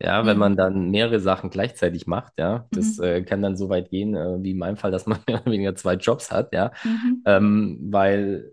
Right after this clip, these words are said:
Speaker 1: das irgendwie so in einem drinsteckt, dass man
Speaker 2: Mhm.
Speaker 1: diese, diese Abwechslung braucht und, äh,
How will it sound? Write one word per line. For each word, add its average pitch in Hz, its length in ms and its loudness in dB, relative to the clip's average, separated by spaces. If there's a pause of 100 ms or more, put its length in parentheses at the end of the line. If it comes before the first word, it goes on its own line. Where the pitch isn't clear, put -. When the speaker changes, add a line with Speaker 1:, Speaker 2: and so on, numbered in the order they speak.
(120)
Speaker 1:
das 104 300 -4
irgendwie 107 320 0
so 107 160 2
in 107 100 4
einem 104 180 4
drinsteckt, 104 600 -2
dass 95 160 -2
man 95 160 0
Speaker 2:
Mhm. 95 80 0
Speaker 1:
diese, 92 300 4
diese 98 220 -2
Abwechslung 98 500 0
braucht 95 420 2
und, 90 240 -2
äh, 90 320 -2